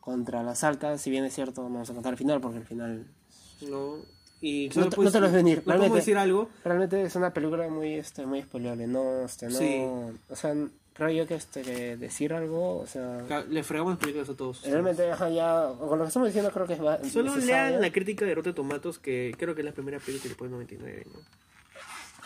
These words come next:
Speaker 1: No, no, siempre ponen cien, noventa y nueve.
Speaker 2: Pero esa sí creo que la única de dos mil diecinueve que tiene noventa y nueve. Casi
Speaker 1: Ah, no
Speaker 2: los cien,
Speaker 1: sé.
Speaker 2: noventa y nueve punto dos se pusieron.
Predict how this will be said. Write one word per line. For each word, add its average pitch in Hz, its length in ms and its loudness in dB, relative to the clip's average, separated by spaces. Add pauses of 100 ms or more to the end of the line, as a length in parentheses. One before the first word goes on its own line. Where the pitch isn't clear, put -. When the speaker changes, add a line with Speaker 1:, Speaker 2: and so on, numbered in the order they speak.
(180)
Speaker 1:
No, 208 420 -2 (200)
no, 349 320 -4
siempre 349 280 -2
ponen 302 240 0
cien, 185 360 -6
noventa 160 280 -10
y 135 40 -8
nueve. 139 200 -8 (560)
Speaker 2:
Pero 143 140 -2
esa 143 200 -6
sí 147 520 -6
creo 147 180 -2
que 143 100 -6
la 127 100 0
única 143 240 -2
de 139 80 -2
dos 123 100 -4
mil 131 100 -6
diecinueve 131 300 -4
que 131 100 -6
tiene 123 220 -8
noventa 120 240 -8
y 123 60 -14
nueve. 123 200 -16 (960)
Casi 139 180 0
Speaker 1:
Ah, - 20 2
no 139 80 0
Speaker 2:
los 131 100 -2
cien, 131 200 -2
Speaker 1:
sé. 131 40 -10
Speaker 2:
noventa 139 220 -2
y 135 40 -2
nueve 160 160 -4
punto 160 360 -12 (280)
dos - 160 -6
se - 160 -10
pusieron. 131 440 -16